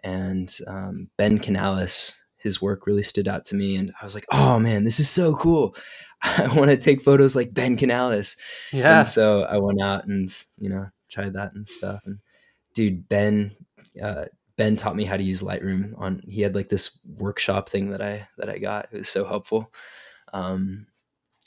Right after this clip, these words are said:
Speaker 1: but yeah, I just went, uh, a couple years, you know,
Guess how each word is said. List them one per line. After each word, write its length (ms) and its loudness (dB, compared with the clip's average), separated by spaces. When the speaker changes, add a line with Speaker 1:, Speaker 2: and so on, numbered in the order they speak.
Speaker 1:
but 100 -6
yeah, 140 0
I 60 2
just 240 -4
went, 260 -2
uh, 300 -8
a 60 -14
couple 260 -2
years, 640 2
you 120 -8
know, 360 -6